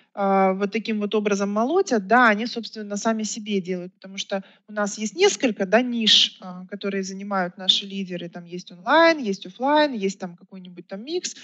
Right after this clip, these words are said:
Но, в принципе, это одни и те же люди. Вот ваша целевая аудитория, да, с которыми вы будете, а, встречаться, да. Поэтому здесь, конечно,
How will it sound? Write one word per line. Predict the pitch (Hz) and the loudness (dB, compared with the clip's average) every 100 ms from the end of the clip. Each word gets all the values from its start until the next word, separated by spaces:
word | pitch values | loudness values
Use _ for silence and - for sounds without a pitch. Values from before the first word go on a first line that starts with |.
| - - 226 | -20 -14 -8
Но, | |
в | 220 | 0
принципе, | - 415 320 220 | 4 4 4 -2
это | 202 214 | 2 4
одни | 208 277 262 | 4 0 -6
и | |
те | 208 233 | -2 0
же | 240 | 0
люди. | 247 226 175 165 - | -2 -4 -4 -6 -8
Вот | 185 _ _ _ _ | -14 _ _ _ _
ваша | 190 233 214 190 | 2 6 8 6
целевая | - 185 180 214 240 | 0 -4 -2 2 2
аудитория, | 208 190 190 339 294 | 2 -2 -6 -2 0
да, | 202 233 | 2 0
с | 233 | -2
которыми | 190 214 226 196 | -8 -6 -6 -8
вы | 185 185 | -12 -14
будете, | 196 196 101 185 165 _ - _ _ - | -16 -16 -14 -12 -12 _ -20 _ _ -6
а, | 190 190 190 | -2 0 -2
встречаться, | 185 - 220 - 190 170 - 220 | -6 -6 -2 0 0 -2 -8 0
да. | 254 320 | 2 2
Поэтому | 247 254 247 240 233 | 2 0 0 -4 -6
здесь, | 214 - - 381 | -6 0 2 2
конечно, | - 240 226 269 - 233 | 0 -4 -2 0 0 0